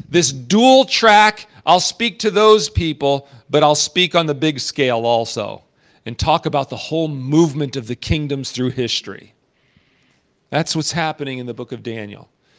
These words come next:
And so it makes perfect sense that Daniel has so many references to the word kingdom.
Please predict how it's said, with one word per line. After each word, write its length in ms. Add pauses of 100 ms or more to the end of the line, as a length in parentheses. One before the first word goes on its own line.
(340)
And 100
so 80
it 60
makes 200
perfect 340
sense 400
that 180
Daniel 400
has 260
so 540
many 320
references 920 (760)
to 100
the 100
word 320
kingdom. 600